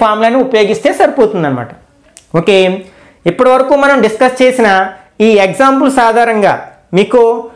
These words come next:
speed, velocity and average speed మీద ఒక పూర్తి అవగాహన వస్తుందని భావిస్తున్నాను.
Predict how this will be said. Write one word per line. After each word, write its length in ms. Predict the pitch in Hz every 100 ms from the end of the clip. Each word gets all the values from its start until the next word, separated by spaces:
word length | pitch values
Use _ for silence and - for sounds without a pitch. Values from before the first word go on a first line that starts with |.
| - _ _ _ _ _ -
speed, 460 | - 226 240 254 277 - - - _ - 147
velocity 640 | 185 214 247 262 254 254 269 269 - _ _ 208
and 120 | 277 254 196
average 360 | 220 247 277 -
speed 280 | - 269 269 262
మీద 160 | 220 202 208 - - _ 185
ఒక 100 | - -
పూర్తి 280 | 247 277 294 233
అవగాహన 400 | 240 262 262 294 254
వస్తుందని 420 | 226 - 254 247
భావిస్తున్నాను. 520 | 208 208 262 233 226